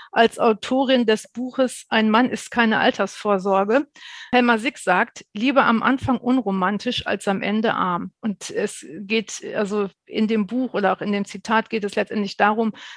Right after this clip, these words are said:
sich eben vorher darüber Gedanken zu machen, was ist im Falle, wenn. Das ist, es muss ja nicht zwingend so sein, dass, dass eine Frau, wenn sie nicht arbeiten will oder kann,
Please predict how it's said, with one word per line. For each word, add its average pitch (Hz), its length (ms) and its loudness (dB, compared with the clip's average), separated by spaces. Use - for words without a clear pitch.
sich 208 240 -4
eben 220 360 -4
vorher 233 360 4
darüber 208 400 2
Gedanken 208 380 -2
zu - 140 -6
machen, 208 460 0
was 220 240 2
ist - 200 -8
im 202 120 -2
Falle, 208 400 0
wenn. 190 200 0
Das 208 160 -2
ist, 208 200 -12
es - 180 -6
muss 269 160 6
ja 285 80 6
nicht 254 200 4
zwingend 254 340 2
so 262 140 -4
sein, 240 320 4
dass, - 220 0
dass 226 200 2
eine 233 120 4
Frau, 254 340 6
wenn 233 140 6
sie 226 100 0
nicht 220 240 -2
arbeiten 226 540 2
will 240 100 6
oder 220 220 4
kann, 254 300 2